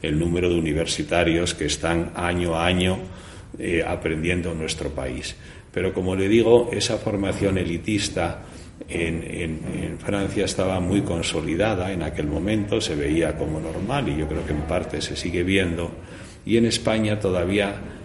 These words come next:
no había ese concepto de, además de ser universitario,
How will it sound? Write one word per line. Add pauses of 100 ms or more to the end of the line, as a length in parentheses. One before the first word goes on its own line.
no
había
ese
concepto
de,
además
de
ser
universitario,